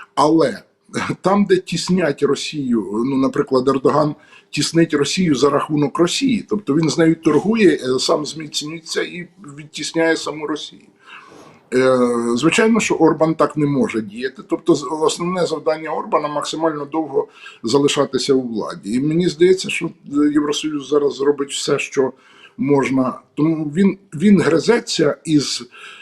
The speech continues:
е, брюссельськими політиками, потім власному народу розповідає, що, е, економіка не росте, тому що Брюссель не дає грошей. Ну, так погодься, так,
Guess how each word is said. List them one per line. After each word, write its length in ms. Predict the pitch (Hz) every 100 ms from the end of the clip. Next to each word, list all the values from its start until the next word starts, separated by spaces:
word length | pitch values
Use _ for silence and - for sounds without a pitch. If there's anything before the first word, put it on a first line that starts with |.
| - -
е, 260 | 123 131 127
брюссельськими 840 | 120 127 165 - 151 - 151 147
політиками, 640 | 143 151 196 - - 160
потім 460 | 156 170 170 147 123
власному 500 | 127 139 156 - 143
народу 360 | 139 147 196 175
розповідає, 640 | 147 - 139 135 151 143
що, 340 | 127 - 131 127 - - - 120
е, 40 | 127 127 123 117
економіка 500 | 131 151 151 147 147
не 160 | 147
росте, 320 | 139 139 - 147
тому 220 | 131 123
що 140 | 135
Брюссель 400 | 123 120 - 156
не 160 | 135 123
дає 260 | 113 110
грошей. 480 | 101 80 78 - - 76
Ну, 140 | 117
так 200 | 135 -
погодься, 520 | - 208 - - 165 147
так, 360 | - - 143